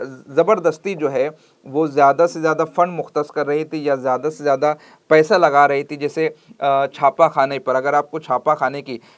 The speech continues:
यानी कि प्रेस की इजाज़त चाहिए, तो आपको इतना, इतना रुपया डिपॉजिट करना होगा।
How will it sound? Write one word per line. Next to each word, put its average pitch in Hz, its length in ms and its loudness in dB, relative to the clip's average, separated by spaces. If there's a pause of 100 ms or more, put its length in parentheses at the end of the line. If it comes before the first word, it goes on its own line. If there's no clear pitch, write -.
यानी 143 200 -8
कि 160 200 -4
प्रेस 185 420 0
की 180 120 -6
इजाज़त 143 360 0
चाहिए, 151 280 0
तो 165 100 -4
आपको 147 260 -2
इतना, 147 200 -10
इतना 147 320 -6
रुपया 139 340 -6
डिपॉजिट 139 500 -2
करना 127 300 -2
होगा। 113 280 -6